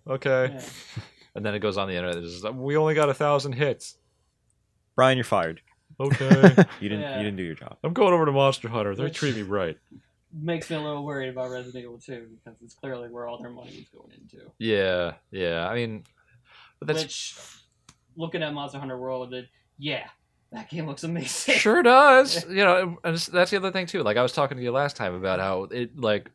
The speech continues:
Speaker 1: some of the promo images were just, like, weirdly brown, like they weren't showing off the color. But then you look at the actual videos, that thing is gorgeous.
Speaker 2: It's gorgeous.
Speaker 1: Yeah, it looks great.
Speaker 2: That's where all Capcom's <laughs> money is.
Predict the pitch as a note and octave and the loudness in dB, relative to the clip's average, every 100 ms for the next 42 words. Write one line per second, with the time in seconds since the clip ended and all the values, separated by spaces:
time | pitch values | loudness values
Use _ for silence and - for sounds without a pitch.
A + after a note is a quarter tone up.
0 | _ - D#3 C#3+ B2+ C#3 B2+ A#2 A2+ A2 | _ -4 -2 0 0 0 0 0 -4 -4
1 | G2+ G2 F#2+ F2 E2 G#2+ G2+ E2 D2 F2+ | -6 -8 -8 -8 -6 -8 -8 -8 -6 -6
2 | A2+ A2+ F#2 F2+ G2 A2 - A2 G#2 - | -6 -8 -8 -4 -4 -4 -4 -4 -6 -6
3 | A2 A2+ A2 A2+ A#2 B2 G2 A2 C3 F#2 | -6 -4 -6 -6 -6 -4 -2 -2 -4 -6
4 | - C4 D3+ F#4+ F#4+ F4+ C#4 G#4 A4 A4+ | -2 -2 -2 -6 -8 -8 0 2 4 2
5 | G4 - - _ - A#2 - - A3+ E4 | 0 -6 -18 _ -20 -20 -16 -2 0 2
6 | C#4 C#3+ D#2 C3 F#3 - G#2 A2+ F3+ G#3+ | 2 2 0 -2 -6 -6 -8 -2 2 0
7 | - - - - - B2+ A#2+ B2 C3 B2+ | -2 -12 -20 -20 -20 -14 -10 -6 -6 -6
8 | C3 - - F#3 C#3+ D#3 G3+ F#3+ - F#3 | -14 -16 -12 -10 -8 -10 -8 -10 -10 -16